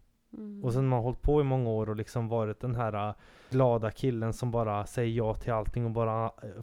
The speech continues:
Speaker 2: finns där för alla andra vänner och så, och så, ähm, ger de ingenting tillbaka.
Speaker 1: Mm.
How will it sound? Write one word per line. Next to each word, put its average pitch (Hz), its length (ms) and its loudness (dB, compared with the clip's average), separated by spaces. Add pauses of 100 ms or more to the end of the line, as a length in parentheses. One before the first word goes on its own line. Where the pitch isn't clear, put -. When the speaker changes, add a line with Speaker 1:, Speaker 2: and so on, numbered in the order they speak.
Speaker 2:
finns 123 220 2
där 131 180 2
för 123 160 -4
alla 117 220 0
andra 113 280 -2
vänner 110 400 0
och 110 100 -4
så, 117 200 -4
och 110 360 -4
så, 107 340 -4
ähm, 104 200 -4 (340)
ger 127 240 4
de 120 120 2
ingenting 117 380 2
tillbaka. 117 540 0 (160)
Speaker 1:
Mm. 185 440 -16